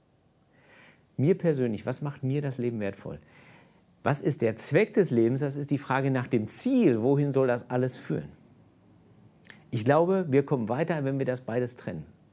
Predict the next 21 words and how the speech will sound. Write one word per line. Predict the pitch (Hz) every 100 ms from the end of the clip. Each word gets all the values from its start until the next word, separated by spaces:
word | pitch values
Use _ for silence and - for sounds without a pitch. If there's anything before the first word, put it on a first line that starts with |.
| _ -
Und | 127
ich | 117
glaube, | 131 151 175 170 - -
es | 131
gibt | 151 151 -
einen | 123 117
vierfachen | 113 - 185 196 170 180 175
Sinn | 165 180 -
im | 165
Leben, | 160 165 196 220 - - - -
der | 127
erstaunlich | - 135 - 139 170 185 175 165 - - - - - - - - - - - - - - - - - - - - - - - - - -
einfach | 123 190 202 175
ist | 135 180 214 -
oder | 131 113
schlicht, | - 180 254 - -
kann | 226
man | 156
sogar | 151 160 147
sagen. | 147 151 196 254 - _ - - - - - - _ -
Und | 165 175 170 170